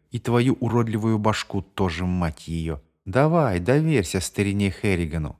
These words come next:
Губы его тронула довольная улыбка. В этот момент Майку казалось, что он сможет сделать то, о чём говорит.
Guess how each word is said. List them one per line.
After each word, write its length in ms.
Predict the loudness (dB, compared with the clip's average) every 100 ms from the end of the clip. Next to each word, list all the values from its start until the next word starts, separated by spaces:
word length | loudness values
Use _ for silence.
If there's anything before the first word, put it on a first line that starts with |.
| _ _ _
Губы 520 | -10 2 4 6 6
его 200 | 6 4
тронула 540 | 2 2 4 2 0
довольная 680 | 2 2 4 4 4 4 2
улыбка. 680 | 0 -2 -2 -2 -4 -10 -18 -20 _
В 140 | 4
этот 220 | 6 6
момент 440 | 4 4 6 4 4
Майку 440 | 2 2 2 0
казалось, 480 | 0 2 4 4 4
что 260 | 0 -2 -2
он 80 |
сможет 500 | -2 -2 0 0 -2
сделать 540 | -6 -4 0 2 0 2
то, 240 | 4 4
о 80 | 0
чём 320 | -4 -2 -2
говорит. 540 | 0 0 0 0 -6